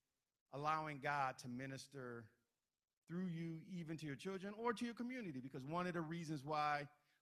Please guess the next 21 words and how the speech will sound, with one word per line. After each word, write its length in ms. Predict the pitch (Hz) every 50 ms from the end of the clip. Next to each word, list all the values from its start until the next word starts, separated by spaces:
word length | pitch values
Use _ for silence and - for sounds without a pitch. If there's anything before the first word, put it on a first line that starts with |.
| _ _
we 160 | 123 131 185
believe 400 | 202 170 180 165 160 165 156 147
that 200 | 135 143 135 131
our 200 | 135 151 175 185
way 220 | 185 170 170 151 143
of 160 | 135 127 113
growing 360 | 131 151 147 143 139 135 131
is 100 | 131 -
having 320 | 147 147 139 123 135 127 127
a 40 |
discipling 680 | 120 120 110 - - 175 196 202 - 180 151 139 127 117 -
culture. 300 | 147 127 123 - - 113
So 140 | 110 - 131
some 240 | 120 - 190 214 202
people 300 | 196 185 160 - 151 139
will 100 | 139 -
come 200 | - 170 147 135
and 80 | 131 123
confide 500 | - 127 117 - 165 175 170 170 160 135
in 140 | 127 117 107
you. 100 | 95